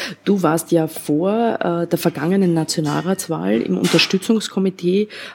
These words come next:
äh, für die neos und hast die neos vor der Wahl zweitausendsiebzehn in Sachen Integration beraten. Da gab's ja auch eine, äh, sozusagen in diesem Bereich Beratung von außen, auch für die neos.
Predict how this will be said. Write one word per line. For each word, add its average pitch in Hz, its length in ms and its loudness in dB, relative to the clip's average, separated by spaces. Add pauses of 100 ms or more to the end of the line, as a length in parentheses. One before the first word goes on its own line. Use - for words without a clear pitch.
äh, 165 240 2
für 165 140 0
die 165 120 4
neos 156 480 2
und 180 280 -2
hast 170 260 -2
die 180 80 2
neos 165 400 2
vor 175 300 2
der 175 160 2
Wahl 156 220 0
zweitausendsiebzehn 156 1000 2 (320)
in 170 120 4
Sachen 160 280 2
Integration 170 460 2 (220)
beraten. 135 580 -2 (140)
Da 151 80 -4
gab's 143 240 -8
ja 151 140 -2
auch - 180 -6
eine, 151 280 -2 (380)
äh, 147 220 -2
sozusagen 147 320 -4
in 147 120 -6
diesem 170 200 0
Bereich 156 280 2
Beratung 160 540 0
von - 180 0
außen, 196 480 2 (140)
auch 160 140 -2
für - 100 0
die 175 140 2
neos. 170 340 0